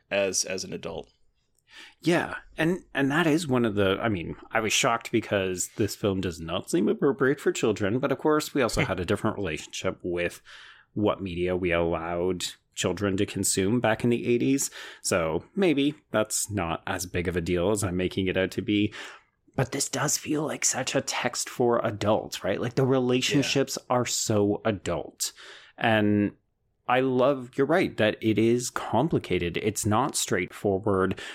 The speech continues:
Speaker 2: There are really no heroes in this text except
Speaker 1: Yeah.
Speaker 2: for Veronica, who is maybe the strongest female character that Cronenberg has created to date.
Speaker 1: Yeah,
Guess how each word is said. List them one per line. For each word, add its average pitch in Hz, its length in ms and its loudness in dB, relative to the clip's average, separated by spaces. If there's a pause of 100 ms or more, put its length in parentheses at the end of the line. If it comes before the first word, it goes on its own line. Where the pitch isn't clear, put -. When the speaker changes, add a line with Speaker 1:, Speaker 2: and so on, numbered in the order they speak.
(200)
Speaker 2:
There 117 180 2
are 147 560 2
really 123 520 2
no 110 420 4
heroes 117 680 2
in 123 240 2
this 135 180 2
text - 480 -2 (180)
except - 540 -2
Speaker 1:
Yeah. 90 60 -8
Speaker 2:
for 139 180 4
Veronica, 117 840 2
who 113 140 4
is 101 140 0
maybe 113 720 0
the 123 180 2
strongest 113 920 2
female 107 400 4
character 95 460 0
that 92 180 0
Cronenberg 95 580 2
has 98 200 0
created 95 480 0
to 95 100 -4
date. - 520 -4 (880)
Speaker 1:
Yeah, 156 220 0